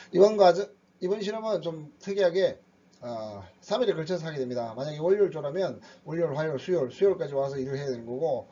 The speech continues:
수요일 조라면 수, 목, 금 이렇게 해야 됩니다. 뭐 각각, 각각 날짜에 오랫동안 그 할 일은 없어, 없는 상황이라 뭐 시간이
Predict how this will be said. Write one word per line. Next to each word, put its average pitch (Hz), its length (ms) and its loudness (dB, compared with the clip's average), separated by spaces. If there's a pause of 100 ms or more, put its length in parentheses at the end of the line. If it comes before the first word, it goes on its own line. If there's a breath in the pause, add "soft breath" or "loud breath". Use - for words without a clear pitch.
(100)
수요일 196 240 4
조라면 151 400 -4 (180 loud breath)
수, 190 120 -6
목, 151 480 -6
금 151 280 -4 (160)
이렇게 127 480 -8
해야 147 120 -8
됩니다. 120 260 -6
뭐 123 240 -6 (180 loud breath)
각각, 156 360 -6 (640)
각각 156 240 -8
날짜에 151 520 0 (280)
오랫동안 139 540 -4 (520 loud breath)
그 143 100 -6
할 151 140 -2
일은 151 200 -6
없어, 131 280 -8 (680)
없는 143 220 -4
상황이라 131 680 -4
뭐 117 160 -6
시간이 156 480 -4